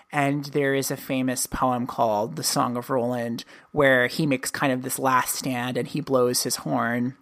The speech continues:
and it's, you know, just, mm, old European legend. It's,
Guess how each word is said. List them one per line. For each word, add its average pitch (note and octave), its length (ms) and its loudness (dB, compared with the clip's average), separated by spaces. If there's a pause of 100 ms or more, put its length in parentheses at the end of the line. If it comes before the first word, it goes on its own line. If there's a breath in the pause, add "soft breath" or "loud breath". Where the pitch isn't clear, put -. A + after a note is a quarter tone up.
(140)
and B2 440 -2 (100)
it's, - 500 0 (400)
you C#3+ 80 4
know, A2+ 300 0 (1400 loud breath)
just, - 260 0 (200)
mm, E3 580 0
old E3 320 2
European D3+ 580 2
legend. C3 640 0
It's, - 460 -4